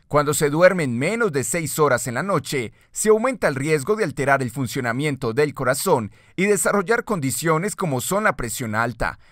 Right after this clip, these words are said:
Para mantener el corazón sano, la recomendación son dormir entre siete y ocho horas diariamente. Cinco, previene la diabetes.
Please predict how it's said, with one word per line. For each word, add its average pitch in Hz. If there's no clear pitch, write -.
Para 190
mantener 226
el 208
corazón 143
sano, 117
la 151
recomendación 139
son 247
dormir 139
entre 127
siete 127
y 208
ocho 165
horas 131
diariamente. 120
Cinco, 175
previene 151
la 175
diabetes. 113